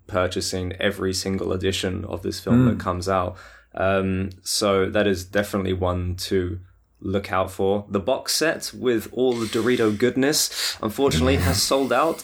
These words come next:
Speaker 1: but who knows? It might come online secondhand at some point. But regardless, the new one, the standard that is also coming out,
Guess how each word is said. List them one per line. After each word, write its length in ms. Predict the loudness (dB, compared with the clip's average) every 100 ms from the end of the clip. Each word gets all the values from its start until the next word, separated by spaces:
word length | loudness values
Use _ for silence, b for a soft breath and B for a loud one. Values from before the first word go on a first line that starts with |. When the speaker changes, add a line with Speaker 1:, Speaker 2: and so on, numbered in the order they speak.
| -14
Speaker 1:
but 420 | 0 0 0 -8 -12 _ -2
who 100 | 0
knows? 320 | 2 0 -2
It 80 | -2
might 240 | 0 0 0
come 180 | 0
online 560 | 0 2 2 0 -2 -8
secondhand 580 | -6 -4 0 0 0 -2
at 120 | -4
some 240 | -2 -4
point. 340 | -2 -2 -2 -2
But 160 | -2 0
regardless, 640 | 0 2 0 0 -4 -4 B B B -6
the 100 | -2
new 220 | 0 2
one, 280 | 2 0 -4
the 80 | -8
standard 380 | -2 -2 0 -4
that 100 | -6
is 100 | -4
also 380 | -4 -2 -4
coming 320 | -4 -6 -6 -4
out, 260 | -4 -6